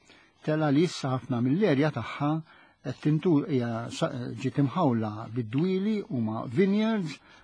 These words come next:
ħaġa li fis-sajf isebħu l-post u niġu fil-post qadim tal-Baħrija jedulu s-Sirena, li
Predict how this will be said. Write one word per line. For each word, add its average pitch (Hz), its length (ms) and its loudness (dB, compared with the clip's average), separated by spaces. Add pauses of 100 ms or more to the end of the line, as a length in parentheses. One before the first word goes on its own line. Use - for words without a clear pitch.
(240)
ħaġa 120 320 -2
li 110 80 -2
fis-sajf 113 640 -4
isebħu - 460 -4
l-post 185 500 -4 (300)
u 311 180 4
niġu 151 240 4
fil-post 175 580 -2
qadim 139 680 6 (640)
tal-Baħrija 113 800 -2 (340)
jedulu 156 540 6
s-Sirena, 123 640 2 (800)
li 127 320 0